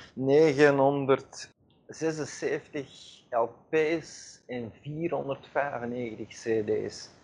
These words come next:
En dan moet ik ook niet gaan tellen hoeveel dubbel L P's en hoeveel triple L P's dat ik er heb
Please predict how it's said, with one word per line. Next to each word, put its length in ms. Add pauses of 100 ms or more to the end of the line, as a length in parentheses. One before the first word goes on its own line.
(140)
En 140
dan 140
moet 140
ik 200
ook 140
niet 180
gaan 280
tellen 400
hoeveel 340
dubbel 420
L 140
P's 380
en 100
hoeveel 380
triple 380
L 160
P's 340
dat 120
ik 80
er 60
heb 100